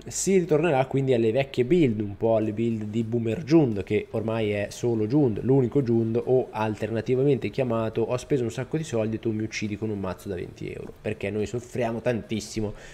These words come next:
i mazzi rogue, ricordiamo sempre questa cosa. Quindi la, la domanda che sorge sempre quando si parla di Jund è: il mazzo è più romantico o più performante? Cioè, abbiamo delle carte molto forti, abbiamo Bloodbra-, Bro-,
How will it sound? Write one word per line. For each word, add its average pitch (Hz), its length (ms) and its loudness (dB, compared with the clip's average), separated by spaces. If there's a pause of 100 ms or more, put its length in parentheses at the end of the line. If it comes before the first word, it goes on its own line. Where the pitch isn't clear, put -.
(100)
i 113 100 -2
mazzi 98 360 -4
rogue, 92 380 -6
ricordiamo 95 560 -8
sempre 95 320 -10
questa - 300 -10
cosa. 50 380 -8 (520)
Quindi 151 360 4 (340)
la, 143 140 4
la 147 280 4
domanda 160 260 2
che 160 120 -4
sorge 170 420 2
sempre 104 500 2
quando 104 180 2
si - 100 -8
parla 110 200 -2
di 123 120 -2
Jund 117 400 0
è: 92 160 -2
il 120 200 -4
mazzo 131 360 -2
è 107 100 2
più 151 160 -2
romantico 160 500 2
o 147 60 6
più 117 120 -10
performante? 110 800 -4
Cioè, 90 320 -2 (100)
abbiamo 117 380 2
delle 113 180 0
carte 147 300 0
molto 120 300 -2
forti, 110 400 0
abbiamo 92 200 -6
Bloodbra-, 107 520 -4
Bro-, 104 280 -6